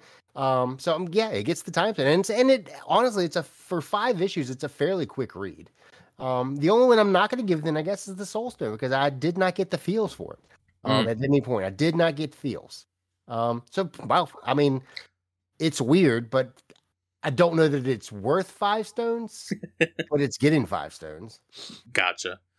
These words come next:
Speaker 2: Um, I'm gonna give it four. Uh,
Speaker 1: Okay.
Speaker 2: I'm gonna say that right now. I'm definitely gonna give the Power Stone. Everyone gets to show off their powers. It's sort of the whole purpose of these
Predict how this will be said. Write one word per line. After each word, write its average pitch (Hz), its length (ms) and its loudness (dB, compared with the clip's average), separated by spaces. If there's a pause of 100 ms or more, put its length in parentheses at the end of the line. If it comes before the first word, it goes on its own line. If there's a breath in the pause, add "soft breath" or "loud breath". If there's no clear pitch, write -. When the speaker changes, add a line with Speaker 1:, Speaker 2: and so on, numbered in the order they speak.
(380 soft breath)
Speaker 2:
Um, 110 420 0 (340)
I'm 185 240 4
gonna 226 160 4
give 156 200 6
it - 180 -4
four. 90 1000 -4 (220)
Uh, - 40 -4
Speaker 1:
Okay. 98 200 4
Speaker 2:
I'm 104 160 -4
gonna 104 100 -14
say - 140 0
that 101 100 0
right 98 140 -4
now. 101 160 -4
I'm 113 140 -2
definitely 139 340 0
gonna 147 120 -4
give 135 80 -4
the 131 120 -20
Power 110 200 0
Stone. 110 300 -2
Everyone 110 400 -2
gets 104 200 0
to 107 200 0
show 107 240 2
off 104 100 -2
their 104 120 -2
powers. 98 420 0
It's - 220 -2 (260 loud breath)
sort 113 200 2
of 95 40 -4
the 92 80 -4
whole 98 140 -2
purpose 95 440 -2
of 98 160 -4 (140)
these 101 300 0